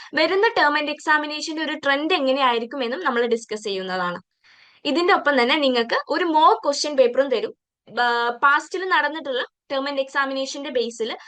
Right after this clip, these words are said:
ഡിസംബർ ട്വന്റി ട്വന്റി വൺ മുതൽ ഡിസംബർ ട്വന്റി ട്വന്റി ഫോർ വരെ നടന്നിട്ടുള്ള എല്ലാ എക്സാമിന്റെയും ക്വസ്റ്റ്യൻ പേപ്പർ ബേസ് ചെയ്തിട്ട് നിങ്ങൾക്ക് ഒരു മോക്ക് ക്വസ്റ്റ്യൻ പേപ്പർ നമ്മൾ ഇവിടെ പ്രൊവൈഡ് ചെയ്യും. ആ, പ്രെഡിക്റ്റീവ് ആയിട്ടുള്ള ഒരു ക്വസ്റ്റ്യൻ പേപ്പർ, അതോടൊപ്പം തന്നെ മാർക്കിംഗ് സ്കീംസും,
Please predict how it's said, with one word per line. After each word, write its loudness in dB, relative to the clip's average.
ഡിസംബർ 0
ട്വന്റി -2
ട്വന്റി -4
വൺ 2
മുതൽ -4
ഡിസംബർ -2
ട്വന്റി 0
ട്വന്റി -2
ഫോർ 2
വരെ 0
നടന്നിട്ടുള്ള -4
എല്ലാ -2
എക്സാമിന്റെയും -8
ക്വസ്റ്റ്യൻ -2
പേപ്പർ 4
ബേസ് -2
ചെയ്തിട്ട് -6
നിങ്ങൾക്ക് 2
ഒരു 2
മോക്ക് 4
ക്വസ്റ്റ്യൻ 0
പേപ്പർ 6
നമ്മൾ 0
ഇവിടെ 4
പ്രൊവൈഡ് 0
ചെയ്യും. -2
ആ, 0
പ്രെഡിക്റ്റീവ് 0
ആയിട്ടുള്ള 2
ഒരു 0
ക്വസ്റ്റ്യൻ -6
പേപ്പർ, -6
അതോടൊപ്പം 2
തന്നെ -2
മാർക്കിംഗ് 2
സ്കീംസും, -4